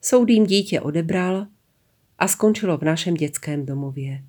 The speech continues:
Chlapec přijel s kufříčkem, s hračkama a s kufrem prádla a šatů.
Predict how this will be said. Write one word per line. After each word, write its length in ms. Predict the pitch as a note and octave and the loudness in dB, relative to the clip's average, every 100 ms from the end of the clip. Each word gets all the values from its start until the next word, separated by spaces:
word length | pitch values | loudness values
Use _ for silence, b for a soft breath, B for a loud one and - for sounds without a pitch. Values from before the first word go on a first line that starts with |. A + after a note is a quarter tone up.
| _ _ _ _ _ _ _ | _ _ _ _ _ _ _
Chlapec 420 | _ E3+ E3 E3 E3 | _ -2 0 -2 -4
přijel 360 | - D#3+ C#3+ | -4 -2 -2
s 80 | C3+ | -6
kufříčkem, 760 | - D#3+ - F3 E3+ - E3+ D#3+ | -8 -8 -6 -6 -6 -8 -8 -6
s 40 | |
hračkama 720 | D#3 D3+ - - D3+ D3 D3+ _ _ _ _ _ | -6 -8 -10 -10 -10 -10 -12 _ _ _ _ _
a 80 | - | -6
s 100 | A#3 | -2
kufrem 500 | - E4 - C#3 B2 | 2 2 2 0 -2
prádla 540 | B2+ G3 G3 G3 F3+ - | 0 0 0 -2 -6 -8
a 140 | C3 | -12
šatů. 600 | - F3 E3+ E3+ E3+ | -8 -6 -6 -10 -10